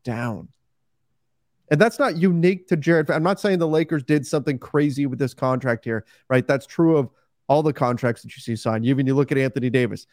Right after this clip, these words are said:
thirty-five percent of the cap, then thirty-four point four, then thirty-three, right? Because the cap's expected to keep going up.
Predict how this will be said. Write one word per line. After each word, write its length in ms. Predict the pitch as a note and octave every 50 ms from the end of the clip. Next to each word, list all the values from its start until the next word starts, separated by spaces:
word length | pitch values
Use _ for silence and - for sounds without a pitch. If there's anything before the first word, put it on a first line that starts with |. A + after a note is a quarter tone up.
| _ _ _ _ _
thirty-five 540 | - C3+ C3+ C#3 B2 - C#3+ C#3+ D3 C#3+ -
percent 280 | D3 C3 - D#3 D3
of 60 | C#3+ C3
the 60 | C#3+
cap, 360 | - D3+ C#3 C3 C3 - _ _ _ _ _ _
then 180 | - B2+ A#2+ A2
thirty-four 420 | B2 A2+ A2+ A2+ G#2+ - C3 B2
point 240 | - - B2 A#2+ A2
four, 300 | - E3 E3+ D#3+ D3+ D3+
then 220 | D3 C3 C3+ A#2
thirty-three, 500 | G#2+ - A2+ A2 A2 - _ C#3+ D#3+ D#3+ D3 - _ _ -
right? 160 | D3+ D3+ -
Because 240 | C3+ A2+ - C3+ A2
the 80 | B2
cap's 320 | G#2+ - C3 A#2+ B2 - -
expected 440 | C3 - _ C3+ B2+ - _ C#3 A#2+
to 60 | A#2+
keep 240 | - - C3+ B2+ -
going 220 | C#3+ C3 D3 F#3+
up. 240 | A#3+ G3+ - _